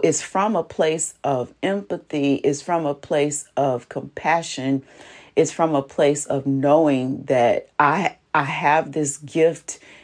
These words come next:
inside of me to be able to share, to be able to encourage, to be able to motivate. And I can't, I can't shy away from that. I can't hide from that. And so I know that whom I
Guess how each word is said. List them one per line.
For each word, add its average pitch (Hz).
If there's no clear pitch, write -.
inside 147
of 143
me 135
to 127
be 147
able 139
to 139
share, -
to -
be 143
able 139
to 139
encourage, 135
to 151
be 139
able 139
to 139
motivate. 135
And 156
I 165
can't, 233
I 165
can't 185
shy 175
away 165
from 143
that. 113
I 143
can't 151
hide 165
from 131
that. 113
And 139
so 143
I 135
know 147
that 139
whom 165
I 180